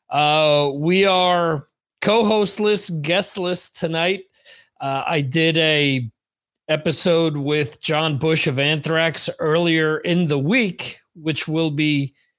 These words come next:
coming out next week. Um, one of the cool things about that episode is that, uh, right off the bat, you guys will hear it. When I do the intro video, he starts to say that he digs that intro. <laughs> And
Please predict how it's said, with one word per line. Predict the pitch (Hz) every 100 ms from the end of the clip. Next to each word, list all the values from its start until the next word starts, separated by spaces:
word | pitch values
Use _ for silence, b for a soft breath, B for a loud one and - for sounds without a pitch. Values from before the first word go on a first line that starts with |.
| _ _ -
coming | 165 156 156
out | 147 147
next | 139 151 170 -
week. | 131 135 147 - B B B B
Um, | - 135 135 127 135 127 120
one | 135 190 294
of |
the | 269
cool | - 277 311
things | - 220 180
about | 180 185 180
that | 196 214
episode | 190 143 135 151 127 131 170 - _ _ _ _ _ _ _ _ _ - - -
is | - 170 156 135 120 135
that, | 185 214 151 131 - - - b b b b b _ -
uh, | 143 143 139 139 135 131 131
right | 170 262
off | 269
the | 262
bat, | 214 262 190 - - - _ _
you | 151
guys | 170 160
will | 143
hear | 170 180 127
it. | - _ _ _ _ _ _
When | 151 147
I | 147
do | 143 165
the | 156 170
intro | 180 175 143
video, | 127 127 127 123 120
he | 117 - 139 135
starts | 127 - - 139 131 127
to |
say | 123 143
that | 139
he | 143
digs | 139 120 147 143 127
that | 156 160
intro. | 165 226 214 196 117 -
<laughs> | _ _ _ _ _ - _ -
And | 202